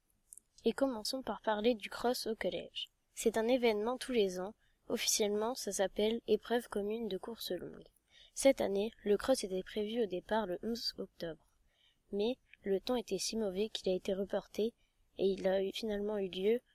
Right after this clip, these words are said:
le jeudi dix-sept octobre et sous le soleil. Tous les élèves du collège participent au cross, et ceux qui ne peuvent pas courir pour des raisons médicales participent à son organisation, comme par exemple la distribution des collations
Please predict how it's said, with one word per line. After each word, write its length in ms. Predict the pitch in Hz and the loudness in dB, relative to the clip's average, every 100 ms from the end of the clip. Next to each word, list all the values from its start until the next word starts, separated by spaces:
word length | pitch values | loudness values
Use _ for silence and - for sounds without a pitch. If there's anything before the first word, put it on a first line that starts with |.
| _ - | _ -6
le 120 | 185 | -2
jeudi 320 | 196 185 190 | -2 -2 -10
dix-sept 420 | - 214 262 - | -6 0 0 0
octobre 440 | 185 - 190 220 220 _ | -8 -4 -2 -2 -6 _
et 80 | 190 | -6
sous 180 | - 226 | -4 -4
le 140 | 233 | -4
soleil. 400 | 240 185 156 - - _ _ _ _ _ - - - - | -4 -4 -4 -6 -10 _ _ _ _ _ -20 -20 -20 -14
Tous 100 | - | 0
les 240 | 240 208 | 2 4
élèves 220 | 214 233 233 | 4 4 2
du 160 | 190 | -6
collège 360 | - 214 240 240 | -2 0 2 0
participent 500 | 202 - - 220 196 | -2 -2 -6 -4 -6
au 40 | |
cross, 480 | - - 147 - - _ _ _ _ | -6 -8 -6 -6 -8 _ _ _ _
et 100 | 202 | 0
ceux 200 | - 247 | 2 0
qui 160 | - 208 | 0 -4
ne 120 | 190 | -2
peuvent 280 | - 180 - | -2 -4 -2
pas 180 | 233 233 - | -4 -4 -6
courir 520 | - 190 214 - - _ _ | -4 -2 -2 -4 -10 _ _
pour 140 | - 185 | -4 -2
des 100 | 175 | 0
raisons 300 | 190 202 190 | -2 -2 -2
médicales 480 | 185 185 - 214 | -4 -4 0 0
participent 760 | 220 202 - - 190 - 233 208 | 0 -4 -4 -6 -4 -2 -2 0
à 80 | 180 | 0
son 240 | - 190 202 | -2 -2 -2
organisation, 680 | 208 196 214 202 175 - _ | 0 0 0 -2 -2 -8 _
comme 180 | 214 208 | -2 4
par 140 | 202 | 6
exemple 640 | 185 185 196 233 247 - - | 6 2 0 0 -2 -12 -6
la 160 | 196 185 | 0 0
distribution 640 | 185 - 226 196 - 226 | 0 0 -2 -2 -2 -2
des 120 | 196 | -2
collations 560 | 180 202 185 - - | -4 -2 0 -2 -2